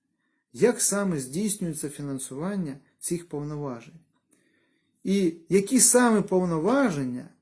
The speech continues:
власні, самоврядні або делеговані, мають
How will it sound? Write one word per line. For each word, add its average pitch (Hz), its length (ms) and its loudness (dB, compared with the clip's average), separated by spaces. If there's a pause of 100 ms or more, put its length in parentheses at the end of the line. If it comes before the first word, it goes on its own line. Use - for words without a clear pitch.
(380)
власні, 196 500 2
самоврядні 151 840 0
або 156 260 0
делеговані, 143 880 0 (760)
мають 254 520 4